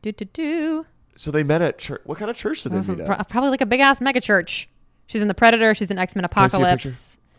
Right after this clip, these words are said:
Speaker 2: Really quick.
Speaker 1: Yes, if I can use my phone.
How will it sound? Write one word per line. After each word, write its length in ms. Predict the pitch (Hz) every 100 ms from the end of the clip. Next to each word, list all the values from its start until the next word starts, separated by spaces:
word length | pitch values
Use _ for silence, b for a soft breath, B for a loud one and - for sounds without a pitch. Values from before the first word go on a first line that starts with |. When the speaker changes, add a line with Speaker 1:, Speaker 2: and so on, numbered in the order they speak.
| _
Speaker 2:
Really 100 | 110
quick. 160 | 110 113 - _
Speaker 1:
Yes, 1000 | 175 170 170 160 165 190 285 - - - -
if 200 | 190 -
I 140 | 180 202
can 200 | - 170
use 260 | 170 165 160
my 140 | 143
phone. 540 | - 208 262 202 262